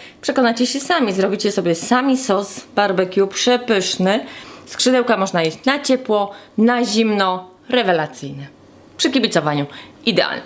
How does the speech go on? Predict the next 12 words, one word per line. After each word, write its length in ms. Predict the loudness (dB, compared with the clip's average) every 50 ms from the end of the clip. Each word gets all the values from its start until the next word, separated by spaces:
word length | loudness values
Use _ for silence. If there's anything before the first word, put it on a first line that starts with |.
| -14 -18 -20 -20 -20 -20 -20 -10
Słuchajcie, 320 | -4 -2 -2 0 0 -2
kibicujemy, 640 | -2 0 0 0 0 0 2 2 2 2 2 2 2
emocje 440 | 0 0 0 0 -2 -2 -2 -2 0
biorą 360 | 2 2 2 2 0 0 -2
górę. 340 | 0 0 2 2 2 0 0
Zrobiłam 380 | 0 0 0 2 0 0 0
skrzydełka 720 | -4 -8 -6 -2 0 0 2 0 0 -2 -2 -2 -2 -2 -4 -8 -14 -8 -2
barbecue. 640 | 0 0 0 0 0 0 0 -2 0 0 0 0 2 0 0 -4 -8 -12 -16 -18 -20 -20 -18 -6
Dzięki 320 | -2 0 2 2 2 2 2
za 100 | 2 2
wszystkie 460 | 2 2 0 -2 -2 -2 -2 0 2
łapki. 800 | 2 2 2 0 -2 -6 -8 -4 -2 0 0 0 -2 -6 -8